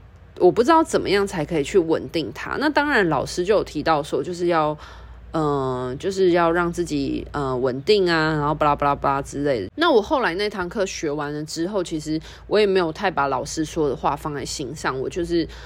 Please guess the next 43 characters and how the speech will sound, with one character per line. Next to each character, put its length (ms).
回 120
家 220
之 220
后， 180
反 180
正 220
我 160
觉 180
得 380
能 340
够 260
沟 240
通， 260
那 140
就 300
也 160
沟 200
通， 220
那 80
不 160
能 140
就 120
不 140
行。 380
那 160
当 180
然 100
我 120
知 100
道 100
我 140
身 240
边 180
其 160
实 300
也 140
有 180
一 60
些 180
朋 240
友， 120
他 200
们 380